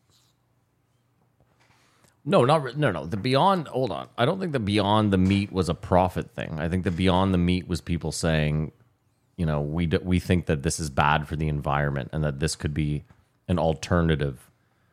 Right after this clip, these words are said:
The problem is, like, a McDonald's saying, "Instead of using fucking actual cow in our patties, we're gonna use sawdust for sixty percent of it."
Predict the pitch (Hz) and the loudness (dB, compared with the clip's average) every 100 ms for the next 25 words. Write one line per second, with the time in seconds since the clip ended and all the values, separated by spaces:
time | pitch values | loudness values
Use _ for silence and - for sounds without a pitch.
0 | _ - - 92 - 127 160 127 110 98 | _ -20 -2 -2 6 8 8 6 4 4
1 | 92 71 95 92 90 71 - - 82 80 | 4 4 4 6 4 0 -4 0 2 2
2 | 76 131 156 90 104 104 95 90 76 - | 2 2 2 4 4 4 4 2 0 0
3 | 92 - 80 69 - _ _ _ _ _ | 0 0 -2 -2 -12 _ _ _ _ _
4 | - 95 - - 87 78 - 98 92 85 | 0 0 0 -4 -4 -4 -2 2 4 4
5 | 76 82 92 78 73 95 90 85 78 73 | 2 0 0 -2 0 2 4 2 0 -2
6 | 92 95 87 80 - 90 87 90 78 67 | 2 2 2 0 0 2 4 4 0 -4
7 | - - 90 - 82 - 78 73 78 71 | -8 -8 -6 -6 -8 -8 -8 -4 -4 -4
8 | 69 | -6